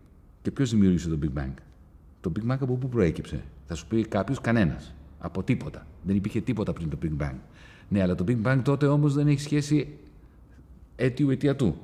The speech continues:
Το ίδιο και με το Θεό. Θα σου πει, κανένας δεν χρησιμοποιεί,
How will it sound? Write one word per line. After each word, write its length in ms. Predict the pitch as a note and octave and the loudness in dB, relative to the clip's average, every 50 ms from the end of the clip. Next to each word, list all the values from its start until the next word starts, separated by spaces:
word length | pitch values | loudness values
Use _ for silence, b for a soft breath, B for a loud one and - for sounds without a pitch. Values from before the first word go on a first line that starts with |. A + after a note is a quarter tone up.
| B B B B B B B B B | B B B B B B B B B
Το 100 | - A2 | 2 4
ίδιο 220 | G2+ B2 C3+ C#3+ D3 | 4 6 8 8 6
και 120 | C#3+ D#3+ | 8 6
με 80 | D3+ D#3+ | 6 6
το 60 | D#3+ | 6
Θεό. 260 | D#3 D#3+ C3+ F2+ D2+ | 6 4 4 4 4
Θα 60 | C#2 | 2
σου 80 | D2 - | -2 -4
πει, 80 | B2 A2+ | -4 -2
κανένας 340 | - A#2 B2+ C#3+ C3 G#2+ | 0 4 6 8 8 8
δεν 100 | F2+ E2+ | 6 4
χρησιμοποιεί, 480 | - - D#2+ D2 E2 E2+ D2+ E2 D#2 D2+ | 0 -2 -2 0 0 0 0 0 -2 -4